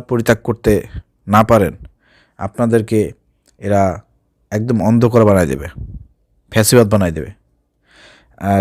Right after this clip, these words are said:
জুনায়েদ আল হাবিবি এমন একজন পারসন, দুই দিককেই তিনি ম্যানেজ করতেছেন।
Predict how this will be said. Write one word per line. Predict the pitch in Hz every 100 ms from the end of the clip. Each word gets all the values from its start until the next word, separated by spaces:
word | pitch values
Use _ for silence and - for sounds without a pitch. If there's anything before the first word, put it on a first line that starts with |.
| 95
জুনায়েদ | 113 127 120
আল | 117
হাবিবি | 131 160 147
এমন | 120 135
একজন | 135 139 131
পারসন, | 123 - 104 - _ _ _ _ -
দুই | 123 160 156
দিককেই | 170 165 - 170 160
তিনি | 156 135
ম্যানেজ | 123 -
করতেছেন। | 120 - - 90